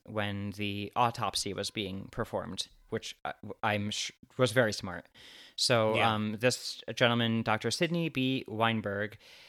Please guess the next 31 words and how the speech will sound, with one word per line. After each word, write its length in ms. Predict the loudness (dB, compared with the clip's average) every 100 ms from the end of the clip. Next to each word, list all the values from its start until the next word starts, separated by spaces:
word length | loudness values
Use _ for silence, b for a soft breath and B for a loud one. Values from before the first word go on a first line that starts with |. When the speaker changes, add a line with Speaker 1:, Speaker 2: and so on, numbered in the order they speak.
| b b b b b b
Speaker 1:
he 600 | -4 0 2 2 0 -2
says, 640 | 2 4 6 6 2 -2 2
he 160 | 4
reports 440 | 4 2 0 0 0
that 280 | 0 0
the 100 | 0
wounds 400 | 4 4 4 2
were, 460 | 0 2 2 0 -2 0
quote, 340 | 2 4 2 4
"downward 420 | 4 6 2 0
and 120 | 0
backward," 520 | 0 -2 -6 -10 -10 -12
end 200 | -10 -10
quote, 260 | -8 -8 -6
and 180 | -4 -2
they 60 | -2
were 100 | -2
not 240 | -2 -2
consistent 500 | -4 -6 -4 -6 -6
with 100 | -8
the 60 | -8
police 280 | -6 -4 -4
report 420 | -4 -2 -2 -4
that 240 | -4 -4 -2
Van 160 | -2
Houten 320 | 0 -2 0 -2
shot 420 | 2 2 2 -2
from 200 | -4 -4
a 40 |
prone 380 | -2 -2 0 -4
position. 560 | -6 -6 -6 -8 -14